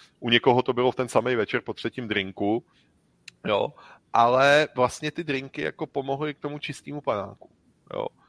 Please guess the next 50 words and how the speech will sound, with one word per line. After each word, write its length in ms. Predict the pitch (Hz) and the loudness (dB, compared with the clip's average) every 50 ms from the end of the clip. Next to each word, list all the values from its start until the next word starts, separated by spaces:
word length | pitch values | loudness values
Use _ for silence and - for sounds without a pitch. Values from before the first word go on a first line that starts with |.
| _ _ | _ _
My 100 | - 113 | -6 -6
jsme 200 | - - 139 139 | -4 -4 -4 -4
třeba 320 | - - 139 131 135 135 123 | -4 -4 -2 0 2 2 4
houseovou 520 | 117 110 110 107 113 131 131 135 135 120 | 2 0 -2 -2 -2 0 0 0 0 0
whisky, 500 | 101 98 - - - - 135 135 139 135 | -2 -4 -6 -6 -6 -4 -2 -2 -2 -4
jsme 180 | - - 131 123 | -6 -8 -12 -12
měli 440 | 123 123 127 127 127 127 127 127 123 | -8 -6 -6 -4 -4 -4 -4 -6 -6
Chivas 340 | - - 123 127 123 - | -6 -4 -2 -2 -2 -2
Regal, 540 | 104 95 98 95 107 107 110 117 127 131 131 - _ _ _ _ - | -4 -6 -4 0 0 2 2 2 2 0 0 -4 _ _ _ _ -4
dělali 220 | - 98 101 107 | 0 0 0 0
jsme 160 | - - 117 | 0 -4 -8
s 60 | - - | -8 -6
tím 140 | 123 98 | -6 -6
dlouhý 360 | 92 98 98 101 110 123 139 131 | -2 0 0 0 0 -2 -4 -4
drinky, 560 | 131 127 127 127 120 - - 131 127 127 - | -4 -4 -6 -6 -8 -8 -6 -4 -4 -4 -4
tohle. 440 | - 107 104 113 117 120 120 120 - _ _ _ _ _ _ _ _ - | -6 -4 0 2 2 2 2 0 -2 _ _ _ _ _ _ _ _ 0
A 80 | - | 4
najednou 280 | 110 127 143 156 165 151 | 6 6 6 6 4 0
si 100 | 156 156 | -4 -4
člověk 260 | - 160 156 151 135 | -4 -2 -2 -2 -2
prostě 240 | - 147 - - 143 | -4 -6 -8 -6 -6
začal 280 | 143 139 - 165 147 131 | -6 -4 -2 -2 -2 -2
s 60 | 139 | -2
lidma 200 | 143 139 143 139 | -4 -4 -4 -4
povídat 360 | - 139 131 131 120 98 92 | -4 -4 -6 -4 -4 -4 -4
o 80 | 95 101 | -6 -8
Chivasce, 800 | - - 151 - 147 - - - - 165 160 156 156 156 156 160 - - - - _ _ _ _ _ - - | -6 -4 -2 -2 -2 -2 -4 -2 2 4 6 6 6 6 4 2 -2 -8 -20 -20 _ _ _ _ _ 0 0
jo, 100 | 131 131 | 2 2
tak 120 | 139 127 | 2 0
si 80 | - 139 | -2 -2
jim 100 | 135 135 | -2 0
dal 180 | 120 107 98 | 0 0 0
jednu, 600 | 101 117 143 156 151 160 160 156 156 160 160 160 | -2 -4 -6 -6 -6 -4 -2 -2 -2 -2 -2 -4
potom 320 | 156 - - - - 143 135 | -4 -6 -8 -8 -6 -4 -4
vlastně 240 | 131 127 - 139 127 | -4 -4 -4 -6 -8
si 100 | - 139 | -8 -10
jim 60 | 135 | -6
ukázal 380 | - - 127 131 120 113 98 | -2 0 2 2 2 0 -4
šíři 320 | 95 - - 117 120 139 139 | -6 -6 -6 -6 -6 -4 -2
toho 180 | - 156 156 | 0 0 0
portfolia, 580 | 147 143 143 131 - - 147 143 143 147 147 135 | 0 -2 -4 -6 -6 -4 -2 0 2 2 2 2
pak 140 | - 120 110 | 2 -2 -4
si 60 | 135 | -2
jim 60 | 135 | -2
vlastně 220 | 131 127 - 139 131 | -2 -2 -2 -2 -4
vysvětlil, 380 | 127 - - 135 - 143 139 | -4 -4 -6 -6 -4 -4 -4
co 140 | - - 139 | -4 -6 -6
to 160 | - 156 143 | -2 0 0
jako 240 | 135 135 - 135 101 | 0 0 0 2 4
je. 360 | 98 107 117 123 139 147 156 | 4 6 6 4 4 2 0